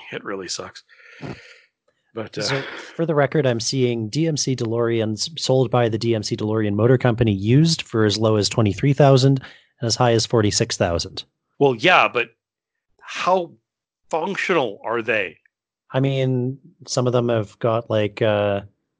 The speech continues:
Speaker 2: let's see, they've all got the vins listed here. Three, uh, thirty thousand miles on 'em, twenty-one thousand miles on 'em,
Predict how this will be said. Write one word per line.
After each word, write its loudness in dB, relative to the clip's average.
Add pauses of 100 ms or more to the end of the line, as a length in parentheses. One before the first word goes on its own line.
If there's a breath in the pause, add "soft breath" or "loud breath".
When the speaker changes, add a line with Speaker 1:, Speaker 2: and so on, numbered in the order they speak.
(720)
Speaker 2:
let's -6
see, 2
they've 2
all 6
got 2
the -2
vins -2
listed -4
here. -2
Three, -4
uh, 0
thirty 0
thousand 2
miles 2
on -2
'em, -4
twenty-one -2
thousand 0
miles -2
on -2
'em, -6